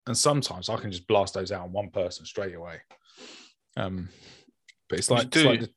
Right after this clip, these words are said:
Speaker 2: yeah.
Speaker 1: chicken burgers. Do you remember where we said you can only have four chicken burgers a year? As, as we
Speaker 2: Yeah, if
Speaker 1: spoke
Speaker 2: only
Speaker 1: about.
Speaker 2: I, if only I stuck to that. Am I
Speaker 1: <laughs>
Speaker 2: right?
Speaker 1: Do you remember the
Speaker 2: Uh,
Speaker 1: great day that we did talk? <laughs>
Speaker 2: Let's not. No, we don't talk about that.
Speaker 1: <laughs>
Speaker 2: Um, definitely not on a public podcast.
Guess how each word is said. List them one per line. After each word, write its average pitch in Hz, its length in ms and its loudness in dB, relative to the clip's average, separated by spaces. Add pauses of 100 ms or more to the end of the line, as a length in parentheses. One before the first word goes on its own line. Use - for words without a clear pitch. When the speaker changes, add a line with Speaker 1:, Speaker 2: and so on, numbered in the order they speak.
Speaker 2:
yeah. 101 240 2
Speaker 1:
chicken 127 320 2
burgers. 92 360 0
Do - 80 -4
you 107 60 0
remember 92 320 -2 (120)
where 98 120 4
we 95 80 2
said 90 240 -2 (220)
you - 80 -8
can - 100 -2
only 104 160 4
have 92 160 2
four 98 400 0
chicken - 340 -6
burgers 85 360 -8
a 82 80 -10
year? 82 240 -10 (1160)
As, - 220 0 (100)
as 110 140 -2
we 107 100 2
Speaker 2:
Yeah, 131 140 4
if 95 80 6
Speaker 1:
spoke 143 120 6
Speaker 2:
only 160 120 4
Speaker 1:
about. 120 300 4
Speaker 2:
I, - 20 -4
if - 140 0
only 156 180 4
I 107 120 2
stuck - 440 0
to - 120 -10
that. 101 240 -10 (340)
Am 113 80 -2
I 104 100 2
Speaker 1:
<laughs> 135 140 6
Speaker 2:
right? 170 100 2 (400)
Speaker 1:
Do - 60 0
you 104 40 4
remember 120 260 4
the 113 100 8
Speaker 2:
Uh, 113 80 6
Speaker 1:
great 120 260 4
day 123 300 6
that 107 160 0
we 101 100 -10
did 120 240 -4
talk? 147 140 0 (440)
<laughs> - 340 4
Speaker 2:
Let's - 160 2
not. 117 180 4
No, 127 160 6
we 123 80 4
don't 110 180 4
talk - 160 -12
about 110 220 6
that. 131 160 6
Speaker 1:
<laughs> 139 100 8
Speaker 2:
Um, 151 180 -2 (1000)
definitely 117 300 0
not 107 180 2
on 101 100 0
a 190 60 -4
public - 380 -4
podcast. - 560 -8